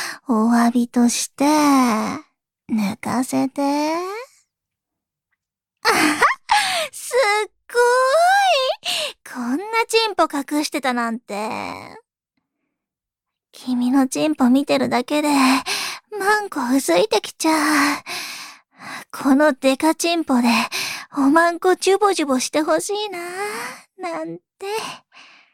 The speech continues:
おまんことチンポではめちゃったら、さすがに浮気になっちゃうか。じゃあ、やっぱりこうやって、チンポを抜くだけはしてあげるね。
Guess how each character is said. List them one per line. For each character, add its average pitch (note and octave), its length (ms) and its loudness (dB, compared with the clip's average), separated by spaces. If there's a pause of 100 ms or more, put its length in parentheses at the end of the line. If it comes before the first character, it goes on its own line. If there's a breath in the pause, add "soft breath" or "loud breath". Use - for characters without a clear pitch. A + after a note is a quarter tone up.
(1300 soft breath)
お A3 100 4
ま A#3+ 220 2
ん G#4+ 60 -6
こ A4 100 0
と A4 100 -4
チ A#4+ 200 -2
ン A4 40 -6
ポ F4+ 100 0
で C4+ 60 0
は A3+ 200 -2
め A3 100 -6
ち - 60 -8
ゃ F4+ 80 0
っ - 20 -2
た G4+ 160 -2
ら、 F4 480 0 (320 loud breath)
さ C4 220 -8
す - 160 -2
が G#4 60 2 (120)
に A4+ 40 -4 (300)
浮 G4 40 -12
気 G4 140 -8
に G4 100 -10
な F#4+ 160 0
っ - 100 -8
ち - 60 -8
ゃ D#4+ 140 -2
う - 40 -10
か。 C4+ 100 -4 (1500 loud breath)
じ B3 240 2
ゃ A#3 280 2
あ、 G#3 60 0
や E3+ 220 -2
っ F3 80 -8 (180)
ぱ C4+ 200 0
り A#3 200 -2
こ G#3 340 0
う D4 60 2
や C#4+ 180 2
っ C4+ 60 -6 (200)
て、 E4+ 80 -2 (3000 loud breath)
チ D#4+ 260 2
ン D#4 120 2
ポ G#3+ 260 2
を F#3+ 80 2
抜 F3+ 220 0
く - 160 -2
だ G4+ 160 2
け - 140 0
は G4+ 160 4
し - 140 -6
て A#3 140 2
あ A3+ 140 2
げ A3 140 2
る G#3+ 100 0
ね。 G#3+ 320 2